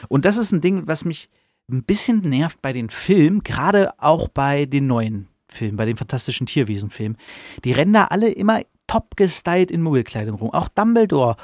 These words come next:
oder ein, ein, äh, ein Grindelwald. Die rennen da alle rum wie die größten, äh, als, als kämen sie gerade aus, aus Mailand und haben den neuesten Dress vom Laufsteg gekauft. So,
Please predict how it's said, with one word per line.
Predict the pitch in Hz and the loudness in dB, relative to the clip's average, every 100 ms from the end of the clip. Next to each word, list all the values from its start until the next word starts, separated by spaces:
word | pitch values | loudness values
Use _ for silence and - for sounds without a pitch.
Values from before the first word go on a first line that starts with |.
| - | -6
oder | 151 175 | 0 2
ein, | 175 180 175 | 2 -2 -4
ein, | 175 170 175 175 - - - | -2 -2 -4 -6 -8 -16 -14
äh, | - - | -10 -10
ein | - 143 147 180 | -10 -10 -2 0
Grindelwald. | 175 226 262 151 107 113 _ _ - - | 4 4 4 2 -2 -2 _ _ -20 -6
Die | 160 | -2
rennen | 202 220 | 0 2
da | 208 | 2
alle | 226 226 | 2 0
rum | - 220 220 - _ - | 2 0 0 -4 _ -8
wie | 185 247 262 240 | 0 2 2 2
die | 220 220 214 208 _ _ _ _ _ _ _ _ _ | 0 0 0 -2 _ _ _ _ _ _ _ _ _
größten, | - 208 233 - 208 202 190 180 _ _ _ | 2 2 2 -2 -2 0 -2 -6 _ _ _
äh, | - - 78 | -12 -8 -4
als, | 165 - | -6 -4
als | 175 - | -6 0
kämen | 247 247 | 2 2
sie | |
gerade | 220 180 202 175 | 2 2 4 4
aus, | 175 - | 0 -2
aus | 160 143 | -6 -2
Mailand | 147 160 170 147 131 139 | 0 2 4 2 0 -6
und | 135 131 | -4 -2
haben | 147 | 0
den | 143 135 | 0 2
neuesten | 151 175 - 151 | 0 -2 -6 -6
Dress | 127 123 151 - | -6 -4 -6 -4
vom | 143 | 0
Laufsteg | 131 165 165 - 120 | 2 2 -2 -6 -6
gekauft. | 113 - 113 - | -8 -4 -4 -4
So, | - | -10